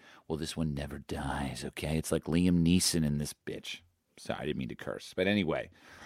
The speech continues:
<laughs> The N X nine comes with a H D lifetime battery replacement services and a, wow, I messed that up. I'm gonna start over. <laughs> The N X nine H D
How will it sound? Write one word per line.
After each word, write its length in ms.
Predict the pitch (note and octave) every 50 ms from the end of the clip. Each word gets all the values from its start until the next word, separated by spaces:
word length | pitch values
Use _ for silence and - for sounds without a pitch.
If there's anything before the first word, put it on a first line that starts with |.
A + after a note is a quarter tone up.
| - - _ -
<laughs> 40 | - - D5 C#5 - - - - - - - - - - - - - - - - _ _ - - - _ _ _ - - - - _ - B4 C5 C5+ F#3 - - F#3 - - - - - - - - - - - - - - - - - - -
The 120 | C#3+ D#3
N 80 | E3+ F3+
X 120 | E3+ -
nine 300 | - D3+ D3 D3 D3 C3+
comes 340 | A#2 D3 C#3+ C#3+ C#3+ C#3 A#2+
with 160 | C3+ B2+ A#2+
a 160 | A2+ G#2+ G2
H 240 | G#2 A#2+ B2+ A#2 -
D 380 | - B2 A#2+ A#2 A#2 A2+ A2 G2
lifetime 640 | G#2+ A2+ B2 B2+ A2+ A2+ - C3+ A#2 A2+ A2+ A2
battery 340 | F#2+ A2+ G#2+ G#2+ A2+ A2 G#2+
replacement 500 | G#2 - - A#2+ A#2 A2+ - B2 A#2 G#2
services 640 | - - D3+ D3+ C3+ C3+ A2+ - - B2 B2 A#2 A2
and 140 | A#2+ A2+ A2
a, 120 | G#2 F2+ D#2+ -
wow, 300 | - D#2 F2+ F2 D#2+ D2
I 40 | D2+
messed 220 | D#2+ E2 E2+ D#2+ -
that 140 | F2+ D#2+
up. 80 | C#2+ C2
I'm 60 | F#2
gonna 120 | G2+ G#2 F#2+
start 220 | - - F#2+ F2+
over. 200 | E2+ D2+ D2 C#2 - - - -
<laughs> 200 | - - - -
The 280 | E3 D3 D#3 C#3+ C#3 -
N 140 | C#3 D3+ F#3
X 180 | A#3+ A#3 -
nine 240 | - C#3+ C#3 C#3 C3+ -
H 320 | B2 B2+ B2+ A2+ G#2 F#2
D 400 | G2 C#3+ F#3+ E3+ B2+ A#2+ C3+ -